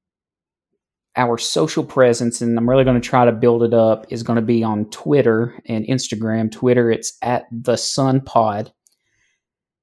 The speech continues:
And Instagram, now I'm just gonna divulge a little bit.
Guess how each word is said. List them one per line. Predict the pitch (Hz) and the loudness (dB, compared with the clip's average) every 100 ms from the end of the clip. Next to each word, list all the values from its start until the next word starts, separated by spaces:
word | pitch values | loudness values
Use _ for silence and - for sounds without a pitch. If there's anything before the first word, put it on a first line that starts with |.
| _ | _
And | - | -8
Instagram, | - 170 175 151 160 160 156 156 151 | -2 -2 0 -2 0 2 2 0 -2
now | 139 - - - | -6 -8 -10 -14
I'm | - | -10
just | 156 | -6
gonna | 147 131 | -2 0
divulge | 120 123 127 123 117 117 | 2 2 4 4 2 2
a | |
little | 110 107 | -2 -2
bit. | 101 110 113 | -2 -4 -4